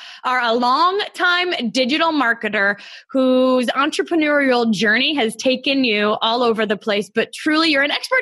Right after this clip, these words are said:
in your field. And so I'm excited to see and hear a bit about how you got here. So I know that you didn't jump into being an entrepreneur. Like, it wasn't absolutely in your roots growing up.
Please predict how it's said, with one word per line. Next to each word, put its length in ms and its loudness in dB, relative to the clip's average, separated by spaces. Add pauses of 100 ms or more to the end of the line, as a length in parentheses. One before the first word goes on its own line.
in 60 2
your 160 2
field. 380 2
And 160 2
so 280 0 (340)
I'm 160 -2
excited 500 0
to 120 2
see 420 0
and 100 0
hear 220 2
a 80 2
bit 200 0
about 280 -2 (120)
how 240 0
you 220 4
got 360 -2 (420)
here. 400 0
So 320 0 (400)
I 280 0
know 300 2
that 140 0
you 140 4
didn't 420 -6
jump 380 -2 (140)
into 420 0
being 280 0
an 60 -4
entrepreneur. 680 -2
Like, 180 -2
it 140 -6
wasn't 360 0 (120)
absolutely 640 0
in 120 2
your 280 -2 (100)
roots 380 -4
growing 340 0
up. 160 -2